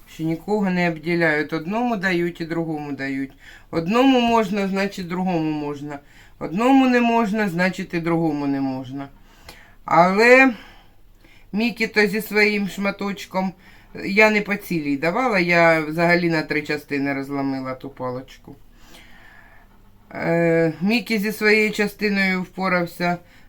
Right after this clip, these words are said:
занадто швидко. Рокі тягав, тягав, тягав, тягав. І таки, я так розумію, мабуть, Мікі отжав.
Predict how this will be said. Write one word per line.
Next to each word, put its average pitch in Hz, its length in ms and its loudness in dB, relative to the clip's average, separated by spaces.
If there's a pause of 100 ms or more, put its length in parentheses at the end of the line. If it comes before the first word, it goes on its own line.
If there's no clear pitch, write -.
занадто 180 680 0
швидко. 254 800 0 (1500)
Рокі 208 600 -2
тягав, 185 560 2
тягав, 175 500 4
тягав, 160 440 0
тягав. 262 480 0 (800)
І 214 600 2 (380)
таки, 202 340 -2
я 214 140 2
так 202 240 -4
розумію, 190 520 -2
мабуть, 170 420 -2
Мікі 165 360 -2
отжав. 131 420 -8